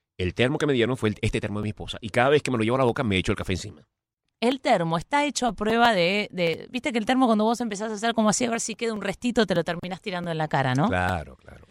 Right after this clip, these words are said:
Speaker 1: Pero ya
Speaker 2: Bueno.
Speaker 1: está frío el café, parece.
Speaker 2: No, bueno.
Speaker 1: Eh, exacto.
Speaker 2: Así que para no arrancar el vier-, el viernes, el lunes, amargada,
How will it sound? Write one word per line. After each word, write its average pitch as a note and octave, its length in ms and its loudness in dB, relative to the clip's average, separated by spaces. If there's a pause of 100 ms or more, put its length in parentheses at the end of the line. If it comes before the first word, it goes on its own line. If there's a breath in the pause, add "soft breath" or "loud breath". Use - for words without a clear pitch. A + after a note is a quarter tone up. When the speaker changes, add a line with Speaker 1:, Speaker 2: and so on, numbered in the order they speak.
(120)
Speaker 1:
Pero B2 140 8
ya A#3+ 40 10
Speaker 2:
Bueno. D#3+ 120 6
Speaker 1:
está A#2 40 4
frío A#2+ 260 2
el D2+ 40 -10
café, - 320 -14
parece. - 200 -6
Speaker 2:
No, F#3+ 320 4
bueno. F2 180 0
Speaker 1:
Eh, - 140 -4
exacto. - 280 -16
Speaker 2:
Así A3+ 160 4
que C4 60 2
para B3+ 200 6
no D#4+ 100 4
arrancar A#3 680 4
el G3 140 2
vier-, G#3+ 440 4
el G3 140 2
viernes, D3+ 420 0
el G3 140 2
lunes, D#3+ 380 0
amargada, F#3 1120 4